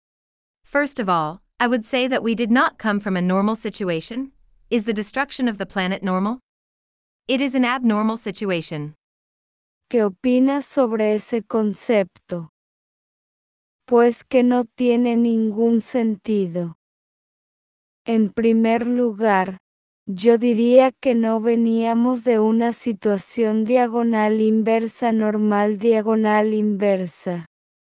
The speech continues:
Speaker 2: Es normal la destrucción del planeta. Es una situación anormal.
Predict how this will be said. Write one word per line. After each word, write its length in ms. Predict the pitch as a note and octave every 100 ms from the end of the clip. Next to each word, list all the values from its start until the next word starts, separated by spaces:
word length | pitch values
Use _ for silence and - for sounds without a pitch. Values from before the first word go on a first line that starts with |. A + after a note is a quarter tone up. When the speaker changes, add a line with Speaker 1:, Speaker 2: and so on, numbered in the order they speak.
| -
Speaker 2:
Es 200 | A#3+ A3
normal 680 | A#3 A3 G#3+ A3 A3+ A#3+ B3
la 160 | B3+
destrucción 1040 | B3 A3 - - A3 - - - G#3+ G#3+ A3
del 240 | B3 A#3+
planeta. 920 | - A#3+ G#3 G#3+ G#3 G3 - F#3+ F3 - _ _ _ _
Es 300 | A3+ G#3+ -
una 320 | C4 B3+ C4
situación 920 | B3 - A3 A#3 G#3+ F#3+ - A#3 A3 G#3+
anormal. 960 | G#3+ G#3+ G#3+ G#3+ G#3 F#3 F3 F3 E3+